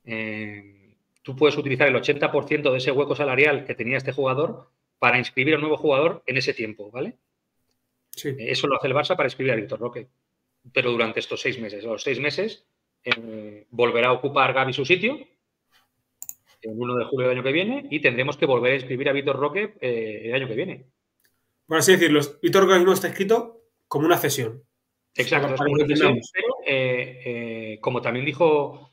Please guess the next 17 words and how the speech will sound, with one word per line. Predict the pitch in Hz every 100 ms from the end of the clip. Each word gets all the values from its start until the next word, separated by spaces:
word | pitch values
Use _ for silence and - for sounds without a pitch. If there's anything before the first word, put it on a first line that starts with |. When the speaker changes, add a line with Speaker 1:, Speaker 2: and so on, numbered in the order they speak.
| _ _ _
Speaker 1:
eh, | 117 117 - 113
dijo | 123 151
también | 143 143 147 143 135
Tebas | 156 156 180
el | 151
otro | 143 139
día, | 165 175
que | 120
yo |
no | 123
lo | 135
sabía, | 143 139 170 170
que |
también | 123 113 131 135
Íñigo | 143 151 147
Martínez | 139 127 139 160
está | 139 135